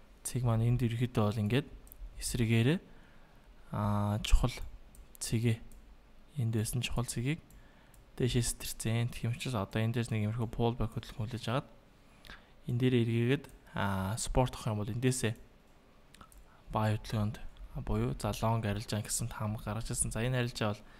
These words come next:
ингээд тэр шигтээ явж байгаа. За, энэ long арилжааны хувьд миний хувьд бол ямар ч гэсэн,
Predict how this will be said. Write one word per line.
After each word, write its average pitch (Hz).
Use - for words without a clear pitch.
ингээд 123
тэр 123
шигтээ 117
явж 110
байгаа. 120
За, 139
энэ 165
long 139
арилжааны 120
хувьд -
миний 131
хувьд 127
бол 117
ямар 110
ч -
гэсэн, -